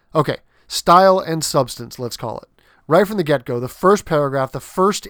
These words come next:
image, the yard. It is dirt. There is no style there. But there is substance, because the yard is useful. It is an extended living room where you can look up into the elm tree and catch a pleasant breeze.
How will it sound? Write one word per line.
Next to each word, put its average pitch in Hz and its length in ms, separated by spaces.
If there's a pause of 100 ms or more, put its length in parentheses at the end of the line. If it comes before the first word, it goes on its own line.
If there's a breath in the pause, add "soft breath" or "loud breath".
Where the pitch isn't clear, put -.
image, 156 480 (280)
the 143 140
yard. 135 540 (560)
It 147 140
is 143 220 (160)
dirt. - 360 (260 soft breath)
There 156 180
is 160 80
no 180 140
style 131 580
there. - 340 (420 soft breath)
But 175 160
there 208 160
is 175 420 (180)
substance, - 640 (360)
because 135 240
the 143 80
yard 120 280
is 131 220
useful. - 640 (280 soft breath)
It 139 100
is 160 160
an 175 60
extended 214 640
living 156 300
room 113 240
where 127 120
you 127 120
can 131 160
look 208 180
up 208 160
into 190 140
the 165 100
elm 160 240
tree 156 240
and 127 100
catch - 320
a 123 60
pleasant 165 560
breeze. - 520